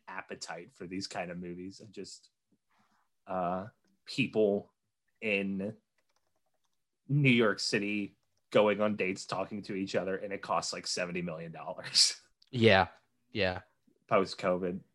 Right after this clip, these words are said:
Speaker 1: maybe that'll be a market, but, or we'll get another, uh, Captain Marvel movie or fucking Ant-Man four. Who, who knows?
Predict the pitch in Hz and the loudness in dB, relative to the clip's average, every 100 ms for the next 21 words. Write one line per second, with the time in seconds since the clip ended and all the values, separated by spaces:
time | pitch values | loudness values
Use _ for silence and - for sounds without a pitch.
0 | - 104 101 101 92 101 107 98 95 87 | -4 -2 0 4 4 4 4 4 6 4
1 | 85 - - - _ _ - 80 67 - | 4 -4 -10 -16 _ _ -4 -2 -2 -12
2 | - _ _ - - - _ _ _ _ | -18 _ _ -20 -20 -20 _ _ _ _
3 | - 254 254 220 175 165 143 120 117 110 | 6 12 12 12 10 10 10 10 10 10
4 | 98 95 92 92 - _ - 110 95 95 | 10 8 8 4 -6 _ 0 2 2 4
5 | 85 82 90 90 90 90 90 95 - - | 4 2 0 -2 0 4 4 2 -4 -8
6 | 87 87 90 - 90 98 95 - 104 87 | -4 -4 -4 0 4 8 6 4 -2 -2
7 | 92 92 90 - 85 87 92 101 95 90 | -4 0 -2 0 4 4 6 4 2 2
8 | 95 78 - - - | -2 -2 -6 -10 -10